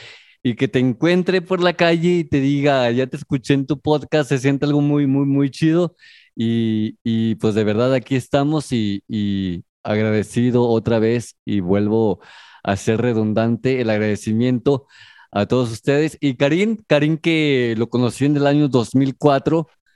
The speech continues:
ya en el lejano dos mil cuatro. ¿Cuántos años hace? Soy malísimo para las matemáticas.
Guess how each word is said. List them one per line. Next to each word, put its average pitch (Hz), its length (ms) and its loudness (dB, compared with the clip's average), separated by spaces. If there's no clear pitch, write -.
ya 120 260 0
en 143 140 0
el 139 80 0
lejano 131 380 0
dos 127 240 -2
mil 135 200 -2
cuatro. 139 480 0
¿Cuántos 147 260 -2
años 151 240 0
hace? 120 260 0
Soy 135 160 2
malísimo 139 460 0
para 117 140 0
las 107 120 -2
matemáticas. 104 640 -4